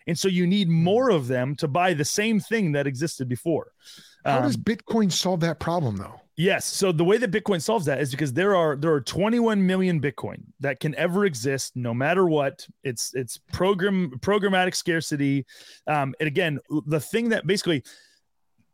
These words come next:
Speaker 1: so the way that, the way it works like this. Okay. So every bank, basically what we, how do you know how much money is in your bank? It's
Speaker 2: I
Speaker 1: because
Speaker 2: get,
Speaker 1: you
Speaker 2: I
Speaker 1: can
Speaker 2: check it online and go to
Speaker 1: there's
Speaker 2: the
Speaker 1: a
Speaker 2: A T M
Speaker 1: ledger.
Speaker 2: or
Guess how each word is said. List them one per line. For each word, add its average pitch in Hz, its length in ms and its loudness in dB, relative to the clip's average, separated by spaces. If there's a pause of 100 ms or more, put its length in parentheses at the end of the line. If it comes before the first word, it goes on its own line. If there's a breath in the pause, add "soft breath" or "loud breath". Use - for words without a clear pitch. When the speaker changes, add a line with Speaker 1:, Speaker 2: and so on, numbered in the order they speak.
(320)
Speaker 1:
so 180 240 0
the 165 80 0
way 240 180 2
that, - 180 -4
the 143 200 0
way 202 180 4
it 160 120 0
works 190 180 0
like 135 160 -2
this. - 340 -10
Okay. 135 260 -8 (140)
So 170 160 0
every 226 280 2
bank, 127 460 -4 (380)
basically 214 300 0
what 180 240 0
we, 185 220 2
how 190 240 0
do 285 80 -2
you 208 160 2
know 160 240 2
how 147 140 0
much 147 200 -4
money 135 240 -2
is 117 120 -2
in 123 100 -2
your 113 120 -2
bank? 90 320 -10 (1080)
It's 151 100 -10
Speaker 2:
I - 20 -8
Speaker 1:
because 135 200 -2
Speaker 2:
get, 113 100 -4
Speaker 1:
you 156 180 0
Speaker 2:
I - 20 -8
Speaker 1:
can 156 160 0
Speaker 2:
check 131 220 -2
it 127 60 0
online 117 480 0
and 110 180 0 (100)
go - 80 -2
to 160 60 2
Speaker 1:
there's 175 160 2
Speaker 2:
the 170 80 2
Speaker 1:
a 156 40 2
Speaker 2:
A - 20 0
T 151 40 0
M 165 60 2
Speaker 1:
ledger. 151 320 2
Speaker 2:
or 160 160 -4